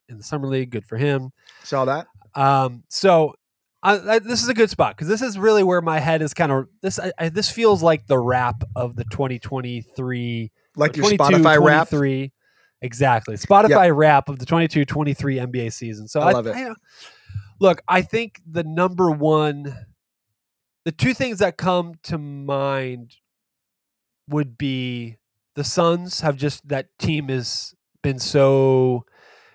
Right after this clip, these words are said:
Speaker 1: it's funny, it's not been so changed, but it's just, it felt like such a, it was such a short glimpse at what that team was gonna look like in the first place with Durant joining them,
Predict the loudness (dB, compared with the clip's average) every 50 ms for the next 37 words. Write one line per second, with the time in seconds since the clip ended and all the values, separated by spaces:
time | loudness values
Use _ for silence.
0 | _ -12 -10 -6 -4 -2 -2 -2 -2 -4 -4 -4 -2 -2 -2 -2 -2 -4 -6 -4
1 | -2 0 0 0 0 -2 -4 -4 -4 -4 -4 -6 -6 -4 -2 -2 -2 -2 -2 -4
2 | -6 -6 -8 _ _ _ _ _ _ _ _ -12 -12 -12 -12 -6 -2 0 0 0
3 | 0 0 -2 -2 -4 -6 -4 -2 0 0 0 -2 -6 -6 -4 -4 -2 -2 -2 -4
4 | -6 -8 -12 -14 _ _ _ _ _ _ _ _ _ _ _ _ _ _ _ _
5 | _ _ _ _ _ -4 -2 -2 0 0 0 0 0 -2 -2 -2 -2 -2 0 0
6 | 0 -2 -4 -8 -14 -10 -6 -6 -4 -4 -6 -8 -10 -10 -10 -10 -10 -8 -6 -6
7 | -4 -4 -6 -6 -6 -6 -8 -8 -6 -6 -8 -8 -6 -6 -4 -2 -2 -2 -2 -2
8 | 0 0 0 0 0 -4 -6 -8 -8 -6 -4 -4 -4 -4 -4 -2 0 2 2 2
9 | 0 -2 -6 -10 -10 -8 -8 -8 -8 _ -6 -6 -4 -4 -4 -6 -8 -10 -16 _
10 | _ _ _ _ _ _ -6 -4 -4 -4 -4 -4 -4 -2 -2 -2 -2 -4 -6 -10